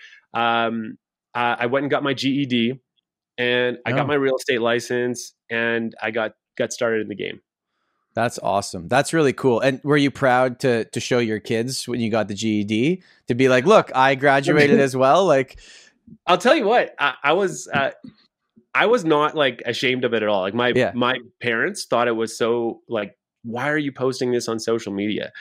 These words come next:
Speaker 1: And I was just like, "Are you kidding me? Like, this is, this is a big deal for someone to just, like, to not,
Speaker 2: Mm-hmm.
Speaker 1: to not have, like, ego about something. Like, I don't, I don't care. Like, I'll destroy everything in my life if I can make one part of it better."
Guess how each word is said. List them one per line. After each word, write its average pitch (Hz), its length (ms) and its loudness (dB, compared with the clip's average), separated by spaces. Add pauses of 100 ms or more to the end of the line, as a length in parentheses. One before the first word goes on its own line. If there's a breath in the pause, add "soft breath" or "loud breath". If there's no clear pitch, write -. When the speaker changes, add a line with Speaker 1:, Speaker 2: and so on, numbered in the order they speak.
(420 loud breath)
Speaker 1:
And 113 300 -2
I 143 140 2
was 165 180 -2
just 131 160 -6
like, 120 120 -4
"Are 117 80 -2
you 120 140 -4
kidding 156 300 0
me? 320 120 2
Like, 175 200 -2
this 170 240 0
is, 160 340 2
this 180 160 2
is 262 140 0
a 202 60 4
big 139 560 0
deal 139 540 0 (680)
for 190 120 4
someone 175 420 0
to 165 100 0
just, - 640 -4
like, 135 240 0
to 151 100 2
not, 147 520 2 (440)
Speaker 2:
Mm-hmm. 101 180 -4 (120)
Speaker 1:
to 156 120 0
not 151 280 2
have, 151 220 -4
like, 127 280 0
ego 127 440 0
about 113 500 -2 (460)
something. 110 320 -4
Like, 110 140 -2
I 135 120 2
don't, 185 240 0 (160)
I 135 140 0
don't 165 260 -2
care. 123 280 0
Like, 107 120 -2
I'll 135 220 0
destroy 131 440 -2
everything 156 460 0
in 131 100 0
my 120 140 0
life 113 320 -2
if 104 80 -6
I 113 120 -2
can 110 140 -8
make 107 200 -4
one 120 240 -2
part 120 220 0
of 104 80 -8
it 95 120 -12
better." 98 320 -4